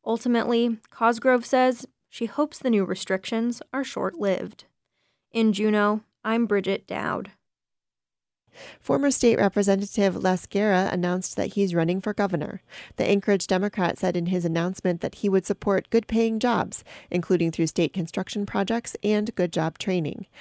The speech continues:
Speaker 2: He cited his experience as a fisherman and said he wants to protect salmon from the proposed Pebble mine, and he criticized Republican Governor Mike Dunleavy.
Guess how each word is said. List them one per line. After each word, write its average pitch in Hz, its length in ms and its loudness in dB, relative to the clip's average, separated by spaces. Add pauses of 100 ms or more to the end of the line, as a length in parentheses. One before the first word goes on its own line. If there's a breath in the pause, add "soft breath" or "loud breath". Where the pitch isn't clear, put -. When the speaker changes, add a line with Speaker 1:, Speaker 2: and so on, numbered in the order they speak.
(160 loud breath)
Speaker 2:
He - 180 -2
cited 220 360 2
his 220 200 0
experience 202 500 0
as - 160 -2
a 170 60 0
fisherman 202 680 -2
and 180 160 0
said 185 180 2
he 190 140 0
wants 175 300 2
to 185 100 -4
protect 175 440 -4
salmon 220 480 0
from 202 200 -4
the 202 80 -2
proposed 247 680 -2
Pebble 202 320 -2
mine, 202 420 -4 (380 loud breath)
and 262 320 2
he 254 120 -4
criticized 208 540 0
Republican 185 520 -2
Governor 170 380 2
Mike 151 240 -2
Dunleavy. 196 580 -2